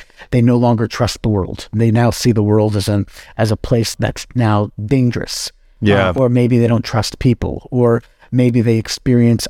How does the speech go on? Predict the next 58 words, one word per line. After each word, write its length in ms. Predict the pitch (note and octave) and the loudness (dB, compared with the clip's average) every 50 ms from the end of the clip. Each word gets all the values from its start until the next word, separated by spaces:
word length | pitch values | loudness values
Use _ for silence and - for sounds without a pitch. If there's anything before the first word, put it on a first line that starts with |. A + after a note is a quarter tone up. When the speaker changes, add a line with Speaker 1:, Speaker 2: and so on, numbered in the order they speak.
| - - | -4 -2
Speaker 1:
others 480 | C#3+ C3 A#2+ B2 G#2+ G2 F#2+ F#2+ - | 0 0 0 0 0 0 -2 -2 -2
as 140 | G#2+ G2 G2+ | -4 -4 -4
being 400 | G#2 A2 G#2+ G#2 G#2 G#2 G2+ G2+ | -2 0 2 2 4 4 2 2
untrustworthy, 960 | F#2+ G#2 G2+ - - G2+ G2+ - - - G#2 F#2+ G2+ - - F2 E2+ F2 F2+ | 2 0 -2 -2 -2 -2 -4 -4 -4 -6 -6 -6 -6 -6 -4 -2 -2 -2 -2
or, 100 | G2 G2+ - | -2 -2 0
you 100 | C#3 D3 | 0 0
know, 120 | C#3+ B2+ - | 0 0 0
I'm, 180 | - F3 D3+ C#3 - | 0 0 0 2 0
you 140 | D3+ E3+ E3+ C#3 | 0 -2 -2 0
Speaker 2:
Yes. 260 | D#3 - - A2+ G#2 | 0 0 2 2 0
Speaker 1:
can, 80 | D3 C3 | 0 0
there's 140 | D3 C#3+ D3+ | 0 2 2
a 20 | |
whole 160 | D#3 D3 D#3 C3+ | 2 2 2 2
bunch 220 | B2+ C3 - - | 0 -2 -2 -4
of 80 | A2+ - | -2 -2
things 180 | A#2+ G#2+ G#2+ | -2 0 0
that 80 | G#2+ A#2+ | 0 0
can 140 | B2+ C3 B2+ | 2 2 2
Speaker 2:
Wow. 80 | G#2+ | 2
Speaker 1:
happen 260 | F#2+ G#2+ F#2 G2+ A2 | 0 0 -2 -4 -6
from 220 | F#2+ - G2+ F#2 F2+ | -6 -6 -6 -6 -4
it. 80 | F2 | -2
Speaker 2:
Okay. 400 | - C3+ - - G#2+ F#2 F2 E2+ - | -2 -2 -2 0 0 0 0 0 -2
Speaker 1:
So 140 | - - F3+ | -2 -2 -2
you 60 | E3 | 0
can 100 | - D3 | 0 0
help 220 | E3 F3 E3+ - | 0 0 0 -2
them 120 | - D#3 C#3 | -4 -4 -4
to 80 | D3 | -4
start 300 | - - - D3+ C#3 B2 | -4 0 0 0 2 2
noticing 640 | C3+ C3 C3 C3+ C#3+ C#3 C3 - - C#3 B2 A#2+ B2 | 2 2 2 2 2 2 0 -2 -2 0 0 0 0
the 80 | G#2+ A#2 | 0 0
way 240 | A2 A2+ A#2 A#2 A#2 | 0 0 2 2 2
that 160 | A2 G#2+ - | 2 0 0
their 140 | - A2+ A2+ | 0 -2 -2
thinking 460 | - - B3+ B3+ A#3+ - - B2 A2 | -2 0 0 0 2 2 2 2 2
has 140 | G#2+ F#2+ - | 2 0 -2
changed 460 | - - A#2+ A2 G#2+ G#2 - - - | -2 0 2 2 2 2 0 -4 -6
because 400 | - - - - E3 E3+ D#3+ C3+ | -8 -8 -4 0 0 0 0 0
of 80 | B2+ A2+ | -2 -2
the 80 | A2+ | -2
fact 400 | - - B2 A2+ A#2+ A#2 - - | -2 -2 0 0 0 -2 -2 -2
that 160 | - A#2 - | -4 -4 -2
they 160 | - A#2+ A#2+ A#2 | 0 0 2 2
never 340 | A#2 B2 B2 A#2+ B2+ B2 | 2 2 2 2 2 0
were 140 | A#2 A#2 A2 | 2 2 0
able 300 | G2+ A#2 A#2+ A2+ A#2 A2+ | 0 0 -2 -2 -2 -2
to 80 | G2+ G2 | -2 -4
process 600 | - - - A#2+ A#2 A2 - - A#2 G#2+ - - | -4 0 0 0 0 0 0 0 0 0 -2 -2
their 160 | - A#2 A2 | -4 -4 -4
feelings 520 | - - - B2+ B2 A#2 A#2 A2+ G#2+ G#2 | -4 -2 0 0 2 2 2 2 0 0
and 120 | A2 G#2 G2 | 0 -2 -2
thoughts 440 | - - A#2+ A2+ A2+ A2+ - - G#2+ | 0 0 2 2 2 0 0 -2 -2
around 260 | G#2 G#2 G2+ G2+ G2 | 0 0 0 0 0
the 120 | G2+ F#2+ | 0 0
original 420 | F#2 G2 G#2 G2+ - G#2 F#2 - - | 0 0 -2 -2 -2 -4 -6 -6 -8
trauma. 360 | - - - G1+ - - | -10 -10 -8 -8 -8 -10